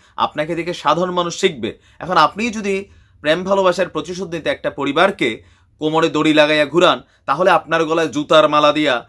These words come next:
সম্পূর্ণ ইউনিয়ন হাঁটানোটা আমার মনে হয় যে tit for tat, যেমন কুকুর তেমন মগুর,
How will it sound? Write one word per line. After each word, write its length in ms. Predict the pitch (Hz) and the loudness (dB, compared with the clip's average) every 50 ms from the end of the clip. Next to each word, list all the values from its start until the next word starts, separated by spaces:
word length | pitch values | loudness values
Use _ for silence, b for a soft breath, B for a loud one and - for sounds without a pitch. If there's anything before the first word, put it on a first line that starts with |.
| b b | b b
সম্পূর্ণ 540 | - - - 180 202 196 - 214 214 208 208 - | -14 -6 -6 -6 -6 -4 -4 -4 -4 -4 -4 -6
ইউনিয়ন 360 | - 147 151 170 170 175 170 151 | -6 -6 -4 -4 -4 -4 -4 -6
হাঁটানোটা 520 | - - 139 - 185 175 180 180 185 147 | -4 -6 -4 -4 -2 -4 -2 0 0 0
আমার 280 | 123 117 127 143 151 151 | 0 0 0 0 -2 0
মনে 120 | 151 151 | 0 0
হয় 140 | 151 160 156 | 0 -2 -2
যে 200 | 147 165 165 170 b b b _ | -2 -4 -4 -4 b b b _
tit 280 | 202 208 202 - - - | -10 -10 -10 -12 -2 0
for 120 | 196 175 | 0 0
tat, 200 | - - 127 110 | 2 0 -4 -6
যেমন 500 | 92 87 87 131 147 156 175 202 202 208 | -6 -8 -2 0 2 2 2 0 -4 -6
কুকুর 380 | 202 - 202 185 - 202 196 185 | -8 -10 -12 -8 -6 -6 -6 -6
তেমন 340 | - - 156 147 156 170 160 | -2 0 0 0 0 -2 -6
মগুর, 380 | 139 120 107 90 85 80 - | -6 -8 -8 -8 -12 -16 -18